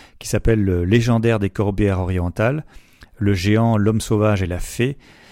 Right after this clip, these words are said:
euh, qui est publié par les Carnets du Parc, euh, donc le parc naturel régional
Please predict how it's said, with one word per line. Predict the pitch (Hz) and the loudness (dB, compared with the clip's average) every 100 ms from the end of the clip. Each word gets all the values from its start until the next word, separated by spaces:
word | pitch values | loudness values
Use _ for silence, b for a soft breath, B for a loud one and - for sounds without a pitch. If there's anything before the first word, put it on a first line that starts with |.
| B B | B B
euh, | 101 92 | -6 -6
qui | 92 - | -8 -8
est | 92 | -6
publié | 127 127 | -2 0
par | 135 107 | 0 0
les | 101 | 0
Carnets | - 131 127 | 0 2 2
du | 107 98 | 0 -2
Parc, | 113 104 - - | -2 -2 -8 -8
euh, | 95 90 90 | -4 -4 -4
donc | 92 90 | -6 -6
le | 87 | -8
parc | - 135 120 - - | -4 -2 -2 -6 -6
naturel | 98 92 104 - 101 107 101 98 95 - | -4 -2 -4 -4 -4 -2 -2 -2 -4 -6
régional | 101 104 104 104 104 104 98 | -6 -4 -2 0 0 0 -4